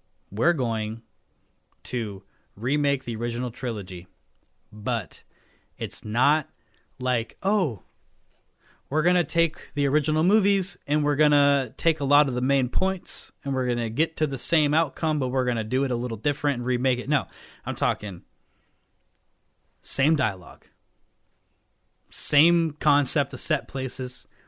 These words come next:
literal remake. Because here's the thing, man.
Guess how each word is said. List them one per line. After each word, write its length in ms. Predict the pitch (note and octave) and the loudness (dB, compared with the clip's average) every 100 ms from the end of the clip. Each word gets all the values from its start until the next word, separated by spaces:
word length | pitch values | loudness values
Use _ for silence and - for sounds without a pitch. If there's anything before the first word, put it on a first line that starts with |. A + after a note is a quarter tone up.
| _ _ _ _ _ _ _ - | _ _ _ _ _ _ _ -10
literal 640 | A2+ B2+ F3 G3 G3+ G3 D3 | -2 2 4 6 4 2 2
remake. 640 | D#3 E3+ E3 E3+ - - - - | 4 4 4 0 -4 -20 -16 -2
Because 180 | C#3 | 0
here's 140 | C#3 B3+ | 2 0
the 60 | |
thing, 220 | G3 D#3+ G2+ | 0 -2 -2
man. 220 | F#2+ | -6